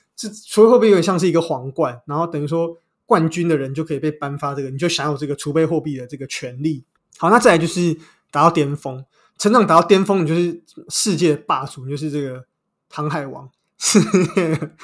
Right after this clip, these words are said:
<laughs> 之后应该就变鲁夫，这样世界霸主，对，对，对，那或者这样名人这样啊。但同时呢，也开始埋下衰败的种子。不知道 Daniel 有没有看，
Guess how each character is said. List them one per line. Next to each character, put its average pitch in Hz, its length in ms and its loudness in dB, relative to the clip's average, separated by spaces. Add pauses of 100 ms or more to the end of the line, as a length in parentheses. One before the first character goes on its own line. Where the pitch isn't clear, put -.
(140)
<laughs> 151 460 -4
之 214 100 6
后 226 80 12
应 214 60 8
该 208 120 8
就 196 80 10
变 185 180 8
鲁 135 180 0
夫， 143 300 -4 (300)
这 151 80 -8
样 135 120 -8
世 185 220 0
界 160 220 4
霸 139 240 2
主， - 240 -18
对， 131 120 -14
对， 127 140 -16
对， 127 140 -18
那 127 100 -18
或 147 100 -10
者 135 80 -10
这 139 60 -8
样 143 120 -8
名 151 220 0
人 151 280 0
这 143 40 -8
样 135 120 -10
啊。 131 220 -16 (180)
但 254 120 4
同 196 160 2
时 180 120 -2
呢， 180 120 2
也 156 60 4
开 180 180 0
始 156 120 0
埋 135 200 -6
下 147 220 -4
衰 147 240 -6
败 143 160 -4
的 131 80 -12
种 135 240 -18
子。 - 160 -20 (380)
不 185 60 -4
知 175 40 2
道 165 120 2
Daniel 165 280 -4
有 135 100 -6
没 135 100 -8
有 143 60 -8
看， 147 220 -12